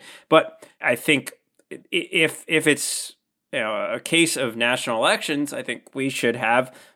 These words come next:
standards that are consistent across the entire country. Again, states can do whatever they want for their gubernatorial elections, but the president is a national figure,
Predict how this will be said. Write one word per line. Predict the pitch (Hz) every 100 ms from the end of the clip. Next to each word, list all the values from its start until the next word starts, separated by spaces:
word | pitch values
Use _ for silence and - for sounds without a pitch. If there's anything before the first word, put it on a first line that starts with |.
| _
standards | - - 104 131 117 120 139 -
that | 110 95 120 -
are | 104 107 117 120 -
consistent | 127 117 120 139 120 113 -
across | 107 - _ - 113 117 -
the | - 123
entire | 117 113 120 127 127
country. | 143 170 196 113
Again, | 90 131 135 135 - -
states | - 156 160 -
can | - 127
do | 113 127
whatever | 135 135 127
they | 123
want | 113 117 139 -
for | 120
their | 120 113 107 _
gubernatorial | 131 120 117 101 139 170 202 120
elections, | 98 110 - 92 139
but | - 92 107 - - -
the | -
president | - - 113 123 139 123
is | 110
a | 110
national | 98 101 - 110
figure, | 101 - - - 131 165